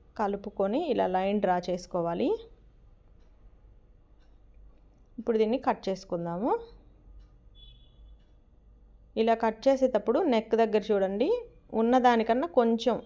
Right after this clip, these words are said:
ఒక, ఒక పాయింట్ లోపలికి మార్క్ చేసుకొని కింద వైపు ఒక రెండు పాయింట్లు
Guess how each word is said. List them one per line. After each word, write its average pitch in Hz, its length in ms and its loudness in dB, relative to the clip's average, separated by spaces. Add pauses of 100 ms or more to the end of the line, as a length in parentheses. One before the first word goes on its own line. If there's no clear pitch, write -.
(100)
ఒక, 220 180 -2 (480)
ఒక 208 220 0 (100)
పాయింట్ 226 360 2
లోపలికి 220 680 2
మార్క్ 196 280 -4
చేసుకొని 196 560 -2 (680)
కింద 254 340 2
వైపు 226 320 2 (380)
ఒక 233 140 -2
రెండు 220 300 2
పాయింట్లు 226 420 -2